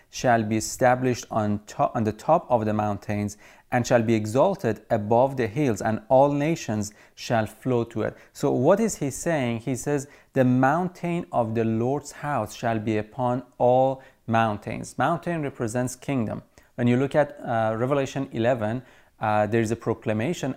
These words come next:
at the sounding of the seventh trumpet, which says, "The kingdoms of this world have become the kingdom of, um, our God and his Christ, and he shall reign, uh, on the earth." Or even if you look at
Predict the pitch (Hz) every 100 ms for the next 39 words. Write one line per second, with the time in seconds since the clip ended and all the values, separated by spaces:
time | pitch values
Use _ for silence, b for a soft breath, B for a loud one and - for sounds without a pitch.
0 | - 131 151 151 - 123 117 - 120 123
1 | 127 127 127 - 107 107 110 - 147 180
2 | 160 - - 110 107 107 107 107 - -
3 | 123 120 113 110 - 156 175 165 160 151
4 | 113 107 123 127 - 117 117 120 b b
5 | b 117 107 98 107 - - 131 104 101
6 | 101 - 135 135 131 123 127 - b b
7 | - 107 98 95 - 104 95 95 95 -
8 | 123 104 101 101 95 107 107 - - 104
9 | 107 107 107 98 - - 147 110 - -
10 | 113 101 - 120 123 120 - 110 104 95
11 | 98 107 107 107 107 B B B - 110
12 | 101 - 113 107 104 117 107 - 117 117
13 | 131 127 120 131 117 117 120 120 117 113